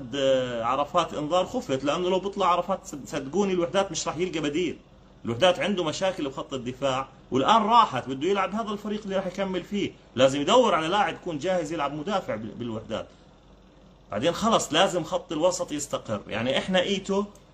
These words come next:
في المباريات الماضية لعبنا لاعب ارتكاز مركز ستة، اليوم رجعنا لعبنا شوكت بالشوط الأول مركز ستة، بطلنا نعرف هو شوكت بده يلعب مركز ستة ولا مركز ثمانية. يعني، أنا عشان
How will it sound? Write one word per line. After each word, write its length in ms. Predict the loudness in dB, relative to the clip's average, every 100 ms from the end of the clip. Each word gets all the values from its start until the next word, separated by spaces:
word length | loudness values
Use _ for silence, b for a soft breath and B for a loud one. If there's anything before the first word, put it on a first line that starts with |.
| -10
في 60 | -2
المباريات 540 | 2 6 6 6 4
الماضية 440 | -2 -2 0 0 2
لعبنا 340 | 0 0 0
لاعب 300 | 2 2 0
ارتكاز 480 | -4 -6 0 0 0
مركز 300 | -2 -4 -6
ستة، 220 | -8 -10 -10 -8
اليوم 440 | -2 2 6 8
رجعنا 380 | 8 6 0 0
لعبنا 400 | 2 2 0 -4
شوكت 360 | -4 -6 -8 -10
بالشوط 300 | -8 -8 -4
الأول 360 | 0 4 4
مركز 280 | 2 -2 -4
ستة، 440 | -6 -8 -10 -14 -14 -18 -20 b b 2
بطلنا 360 | 4 6 8
نعرف 320 | 6 6 2 0
هو 60 |
شوكت 360 | -4 -4 -4 -6
بده 160 | -4
يلعب 220 | -2 -2 -4
مركز 260 | -8 -8
ستة 300 | -10 -8 -4
ولا 140 | 0 2
مركز 360 | 0 -2 -8
ثمانية. 360 | -4 -2 -4 -8 -18 -20 -20 -20 -20 -20 -20 -20 -20 -20 -4
يعني، 300 | 2 4 4
أنا 80 | 4
عشان 460 | 4 2 2 2